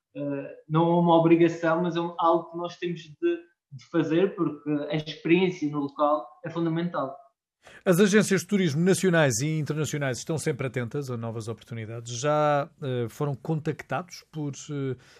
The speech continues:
Speaker 2: eh, grandes operadores turísticos?
Speaker 1: Eh, nós fomos contactados,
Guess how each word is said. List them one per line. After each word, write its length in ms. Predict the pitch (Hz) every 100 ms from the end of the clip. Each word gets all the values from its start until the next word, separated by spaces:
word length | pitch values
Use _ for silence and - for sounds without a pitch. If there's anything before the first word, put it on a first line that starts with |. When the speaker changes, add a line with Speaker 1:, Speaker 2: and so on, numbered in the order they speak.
| _
Speaker 2:
eh, 120 | 131 113
grandes 280 | 135 156
operadores 360 | 151 143 143 143
turísticos? 520 | 135 165 - 139 - _ _ _ _ _ _ _ _ _ _
Speaker 1:
Eh, 240 | 156 151 147
nós 180 | 180 185
fomos 220 | 220 202
contactados, 640 | 226 196 190 - 202 170